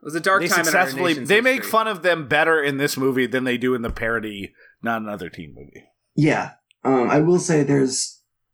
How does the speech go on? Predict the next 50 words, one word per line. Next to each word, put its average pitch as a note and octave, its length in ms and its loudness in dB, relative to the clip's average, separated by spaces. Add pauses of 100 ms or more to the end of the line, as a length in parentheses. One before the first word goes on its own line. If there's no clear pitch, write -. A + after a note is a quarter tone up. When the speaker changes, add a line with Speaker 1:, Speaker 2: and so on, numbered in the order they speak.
Speaker 3:
I'm C3+ 140 4
just, D3 120 2
like, C#3+ 120 2
looking A#2 240 0
at A#2+ 120 -2
the - 240 -2 (380)
very A2+ 320 2
short - 340 0
page A2 240 0
of G#2+ 140 -2
notes A2 240 -2
that A2 100 2
I A2 80 2
took, A#2 220 -2
which G#2 140 -4
is - 100 -2
mostly A2+ 320 0
just, - 360 -4
like, G#2+ 260 -4 (500)
hearts - 640 -2
around A2+ 480 2
Heath C3 280 0
Speaker 2:
<laughs> - 0 -
Speaker 3:
Ledger's B2+ 480 0
name. F#3+ 480 4
Speaker 2:
<laughs> A#3 80 -2 (540)
Speaker 3:
Yes, C3 300 0
I C3 100 4
am C3 180 4
reading C3 240 4
that - 160 -4
right. B2+ 300 2 (180)
Uh, A#2+ 680 4
a C3 160 0
line C3 460 0
that B2+ 220 -10
says, B2 280 -2
"Julia C3 360 0
Stiles A#2 540 -2
has A2 260 -6
hips," - 560 -6 (520)
and C3 220 2
that - 240 2
Speaker 2:
They B2 60 -8
Speaker 3:
the B2+ 60 -6
Speaker 2:
don't B2 80 2
Speaker 3:
word B2 100 2
Speaker 2:
lie. - 60 -8
Speaker 3:
hips - 260 -4
is C#3 100 2